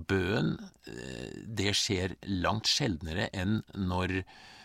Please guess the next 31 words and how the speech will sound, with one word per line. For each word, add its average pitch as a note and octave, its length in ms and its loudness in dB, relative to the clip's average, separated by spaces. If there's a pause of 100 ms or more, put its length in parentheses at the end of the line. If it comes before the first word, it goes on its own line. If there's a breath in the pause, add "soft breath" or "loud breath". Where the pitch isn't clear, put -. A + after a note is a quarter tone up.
(160 loud breath)
det G#2+ 160 0
går F#2+ 180 4
mannskaper F2+ 600 2
rundt E2+ 180 0
og G2+ 80 2
jager F2+ 460 2
hjort G2+ 260 0
som G2+ 160 2
kommer F2 300 -2
i - 20 -2
full - 460 -4
fart - 260 -2
fram D#2+ 240 2
til F#2+ 160 -2
en F#2 80 -2
post. - 380 -4 (320 loud breath)
Men B2 240 8 (100)
hvis A#2+ 360 4
vi C#3+ 100 4
da, A2+ 160 8 (220)
eh, G2+ 420 2
hvis A#2+ 180 0
vi D3+ 80 4
er G2 140 8
uheldige F#2+ 480 0
og G#2 240 -2
skadeskyter, - 640 0
så - 140 -4
skal F2+ 180 -2
vi G2+ 100 -2
også A2 280 -2